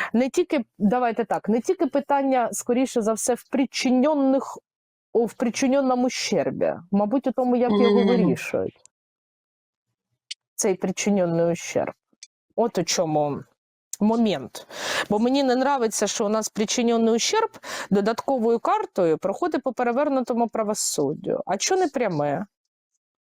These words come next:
Speaker 1: А чо у нас неофіційне вирішення питання? Ну, ви поняли, якби, да? Де у нас там куди-то що-то утекло в перевернуте правосуддя? І от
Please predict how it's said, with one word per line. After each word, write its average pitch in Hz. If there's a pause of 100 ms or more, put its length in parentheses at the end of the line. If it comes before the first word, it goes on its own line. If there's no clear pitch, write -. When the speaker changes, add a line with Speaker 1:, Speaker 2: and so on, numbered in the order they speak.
(340)
Speaker 1:
А 220
чо 262
у 190
нас 165
неофіційне 180 (180)
вирішення 160
питання? 147
Ну, 240
ви 170
поняли, 147
якби, -
да? 277
Де 208
у 151
нас 151
там 156
куди-то 180
що-то -
утекло 185 (720)
в -
перевернуте 180
правосуддя? 165
І 202
от 214